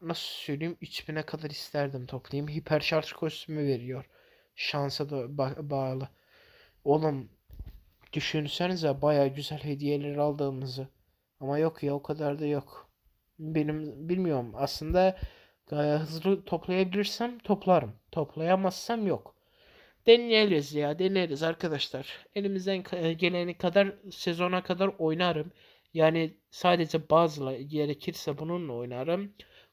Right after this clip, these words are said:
Kupayı kazanı-, e, kazanmaya çalışırım. Günde on savaş yaparsam yüz puan yapıyor. Yani di-, öyle düşünüyorum ki alırız. Öyle. Bildiğim kadar alırız.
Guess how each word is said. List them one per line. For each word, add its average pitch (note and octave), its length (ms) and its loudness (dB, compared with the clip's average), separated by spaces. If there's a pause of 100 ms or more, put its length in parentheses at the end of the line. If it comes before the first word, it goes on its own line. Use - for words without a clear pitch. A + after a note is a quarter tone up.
Kupayı F3 600 0
kazanı-, D#3 840 0
e, - 40 -8
kazanmaya D#3+ 500 -2
çalışırım. D3 540 -2 (400)
Günde F#3 560 2 (100)
on G#3 160 4
savaş G#3+ 400 2
yaparsam G#3+ 480 2
yüz G3 260 -2
puan G3 200 4
yapıyor. F#3+ 460 0 (640)
Yani G3 640 2
di-, F#3 400 0
öyle A#3 300 0
düşünüyorum A#3 580 -4
ki C#3 440 -4 (520)
alırız. G3+ 720 4 (240)
Öyle. E3 360 -2 (120)
Bildiğim F#3+ 360 -4
kadar G3 240 0
alırız. F#3 500 4